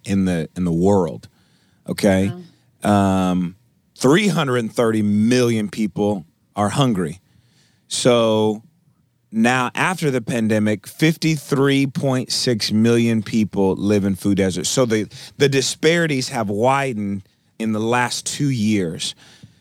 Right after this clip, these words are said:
Speaker 1: So the real need for us is, man, how do we eradicate food deserts?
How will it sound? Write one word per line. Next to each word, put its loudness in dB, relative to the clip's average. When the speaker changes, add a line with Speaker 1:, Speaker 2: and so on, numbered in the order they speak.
Speaker 1:
So 2
the 2
real 2
need 0
for -2
us -2
is, -2
man, -2
how 0
do -2
we 2
eradicate 0
food -2
deserts? -8